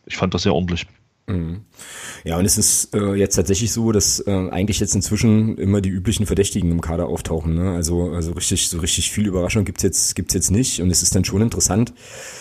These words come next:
Speaker 2: auch zu gucken, welche Spieler, das hatten wir ja hier im Podcast schon mehrfach, ja, völlig, völlig hinten dran sind, ja. Also Laprevot taucht gar nicht auf.
Speaker 1: Gar nicht mehr.
Speaker 2: Abu, Abu,
Speaker 1: Mhm.
Speaker 2: Abu Hanna war mal jetzt im Kader, ähm, aber ansonsten eigentlich auch nicht. Äh, Mani Quadvo das Gleiche,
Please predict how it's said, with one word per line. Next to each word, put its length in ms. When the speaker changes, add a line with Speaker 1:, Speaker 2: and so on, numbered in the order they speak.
Speaker 2:
auch 80
zu 120
gucken, 280
welche 180
Spieler, 320
das 120
hatten 160
wir 80
ja 100
hier 80
im 80
Podcast 300
schon 120
mehrfach, 340
ja, 140
völlig, 640
völlig 280
hinten 180
dran 180
sind, 200
ja. 160
Also 180
Laprevot 560
taucht 200
gar 120
nicht 160
auf. 280
Speaker 1:
Gar 140
nicht 160
mehr. 120
Speaker 2:
Abu, 100
Abu, 280
Speaker 1:
Mhm. 60
Speaker 2:
Abu 280
Hanna 360
war 120
mal 160
jetzt 180
im 80
Kader, 560
ähm, 540
aber 180
ansonsten 280
eigentlich 220
auch 140
nicht. 360
Äh, 340
Mani 280
Quadvo 380
das 140
Gleiche, 420